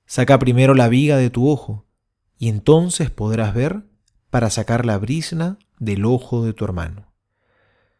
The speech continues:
Palabra del Señor. Gloria a ti, Señor Jesús.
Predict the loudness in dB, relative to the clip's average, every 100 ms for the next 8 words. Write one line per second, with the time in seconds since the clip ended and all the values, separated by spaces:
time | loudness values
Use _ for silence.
0 | _ _ _ _ 2 4 2 2 0 -2
1 | -4 -6 -4 -6 -8 -16 _ _ _ -6
2 | 0 2 0 -2 -4 -4 -6 -8 _ -10
3 | -8 -4 -2 -4 -6 -8 -8 -10 -16 -20
4 | -20